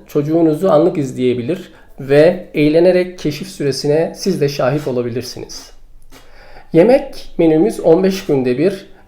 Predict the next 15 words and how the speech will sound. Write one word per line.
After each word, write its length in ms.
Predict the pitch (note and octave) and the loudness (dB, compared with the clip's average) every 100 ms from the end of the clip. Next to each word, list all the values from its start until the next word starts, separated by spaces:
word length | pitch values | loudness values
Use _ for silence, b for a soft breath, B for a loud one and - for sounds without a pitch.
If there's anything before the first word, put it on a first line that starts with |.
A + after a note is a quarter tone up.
| - | -2
diyetisyen 600 | D3+ D#3 - F#3 G3 F#3+ | 0 0 -4 0 4 4
öncülüğünde 600 | D3 C3 B2+ B2+ B2+ B2 | 4 2 -4 -2 -2 -2
hazırlanıp 680 | C#3+ C#3 A#2+ B2 - - B B B _ - | -2 -2 -2 0 0 0 B B B _ -2
velilerimize 760 | D#3 E3 D3 C#3+ C#3 D#3 F#3 F#3+ - - | 0 2 2 2 0 2 2 2 -8 -8
bildirilmektedir. 960 | D3 C#3 C3 B2 A#2 - G2+ - - - _ _ _ b b b | -6 -2 -2 -2 -4 -8 -12 -16 -20 -20 _ _ _ b b b
Menülerimizde 1000 | G3 A#3 F3+ D#3 D3+ C#3+ D3 D#3 G3 - | 4 6 6 4 2 2 4 4 4 -2
hazır 320 | - D#3+ F#3+ F#3 | -2 0 2 0
gıda 480 | C#3+ C#3 E3+ - | 2 4 2 2
ve 180 | C#3 C#3 | 0 0
fast 320 | C#3+ F3+ F3 | 0 -4 -4
food 160 | D3 C#3+ | -8 -6
tarzı 360 | C3+ B2 B2+ C3 | 0 0 0 -4
yiyecekler 800 | B2+ B2 B2 B2 D#3+ F3+ F#3+ | -4 -4 -6 -2 0 0 -4
bulunmamaktadır. 920 | C#3+ C#3+ A#2+ - - - - - - - - b b b b | -4 -2 -2 -4 -10 -14 -16 -20 -20 -20 -20 b b b b
Sınıflarımız 840 | - F3+ G3 G3 G#3+ A#3 C#4 - | -6 2 2 4 2 4 0 -4